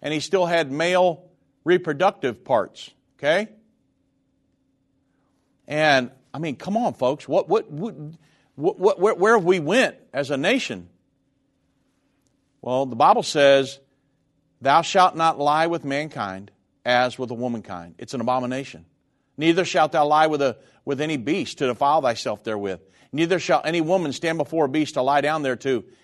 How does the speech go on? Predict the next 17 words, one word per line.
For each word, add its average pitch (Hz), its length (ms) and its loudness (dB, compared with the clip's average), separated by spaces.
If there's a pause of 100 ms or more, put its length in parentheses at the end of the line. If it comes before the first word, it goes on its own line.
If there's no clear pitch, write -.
(140)
It 143 200 -4
is 139 120 -2
confusion." 120 640 -6 (140)
That's 131 200 -8
Leviticus 151 520 -4
eighteen, 160 420 -8
twenty-two 151 460 -8
and 127 100 -8
twenty-three. 139 500 -8 (840)
"And 170 200 2
if 160 80 0
a 156 80 2
man 190 300 0
lie 165 180 4
with, 147 220 0 (160)
uh, 135 180 2
mankind 156 640 -2